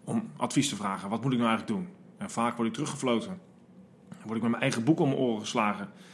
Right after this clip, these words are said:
En dan zeg ik, ja, je hebt ook gelijk. Maar het geeft me aan dat het heel lastig is om goede beslissingen te nemen. En dat hulp vaak belangrijk is.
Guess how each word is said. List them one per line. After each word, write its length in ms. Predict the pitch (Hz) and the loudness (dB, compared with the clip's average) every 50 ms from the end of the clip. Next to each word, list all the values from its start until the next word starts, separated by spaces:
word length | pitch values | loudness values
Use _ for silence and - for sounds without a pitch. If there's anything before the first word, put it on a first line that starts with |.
| - - - - - - | -20 -20 -20 -20 -20 -12
En 100 | - - | -6 -4
dan 80 | 107 101 | -4 -2
zeg 160 | 104 110 98 | -2 -2 -4
ik, 60 | 90 | -2
ja, 80 | 110 107 | -2 -4
je 60 | 101 | -4
hebt 120 | 95 95 107 | -4 -4 -6
ook 100 | 95 - | -6 -6
gelijk. 360 | - 92 92 95 - - - - - - - - - - - - | -8 -8 -8 -10 -12 -14 -18 -20 -20 -20 -20 -20 -20 -20 -16 -6
Maar 100 | - 113 | -2 -2
het 100 | 120 - | 0 4
geeft 200 | - 175 190 165 | 6 8 8 8
me 80 | 143 - | 8 6
aan 220 | - 135 139 139 | 4 4 4 4
dat 100 | 127 123 | 4 2
het 100 | 123 120 | 2 4
heel 260 | 120 131 170 202 202 175 | 8 10 12 12 12 12
lastig 440 | 147 147 165 165 - - 151 123 | 10 10 8 6 4 0 0 2
is 360 | 131 123 123 120 - - - - - - - - - | 2 2 2 2 -2 -6 -8 -12 -20 -20 -20 -14 -4
om 140 | - 120 110 | 0 0 0
goede 240 | - - 147 139 117 | 4 6 8 8 8
beslissingen 440 | 110 - 135 131 - - - 113 104 | 6 2 0 -2 -2 0 0 0 0
te 120 | 87 107 | 0 -2
nemen. 180 | 98 95 101 98 | -2 -2 0 0
En 60 | 104 | 0
dat 140 | 107 98 101 | 0 -2 0
hulp 320 | 107 120 139 135 131 - | 2 2 4 4 2 0
vaak 280 | - - 101 104 101 - | -4 -2 -2 -2 -2 -2
belangrijk 380 | 104 101 95 92 87 92 87 | -4 -4 -4 -6 -8 -12 -14
is. 220 | - - - - | -14 -14 -16 -16